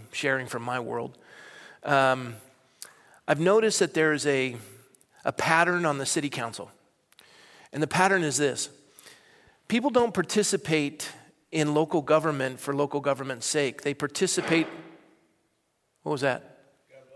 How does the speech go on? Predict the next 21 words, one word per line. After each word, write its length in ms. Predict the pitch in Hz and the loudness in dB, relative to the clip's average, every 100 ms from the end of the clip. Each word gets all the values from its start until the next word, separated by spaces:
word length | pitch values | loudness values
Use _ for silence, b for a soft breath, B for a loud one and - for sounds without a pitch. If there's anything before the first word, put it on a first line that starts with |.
| - _ - - - - _ _ - | -20 _ -20 -20 -20 -20 _ _ 2
Oh, 180 | 156 | 4
the 80 | 139 | 4
chair. 260 | - 151 120 | 2 0 0
Okay, 180 | 147 139 | 0 0
I 60 | 131 | 2
thought 160 | 147 | 2
it 20 | |
was 180 | 131 127 | 2 -2
me 200 | 143 151 | -4 -2
sneezing 440 | - 160 156 147 131 | -2 -2 -2 -2 -4
or 60 | |
my 100 | 127 | -2
belly 300 | 123 139 139 | 2 2 2
or 80 | 131 | -2
something. 260 | 139 131 B B B B B B B B - | -6 -8 B B B B B B B B -2
Uh, 580 | - 139 131 131 67 113 113 B - - - - - - - - | 4 4 4 2 -2 -6 -12 B -20 -20 -20 -20 -20 -20 -20 -8
people 300 | - 233 285 | -2 2 2
participate 800 | 214 214 - 220 220 214 190 185 | 4 2 2 2 2 2 2 2
in 120 | 165 160 | 2 4
local 300 | 165 175 156 | 2 2 2
government 600 | 151 156 160 147 139 | 2 2 0 0 -2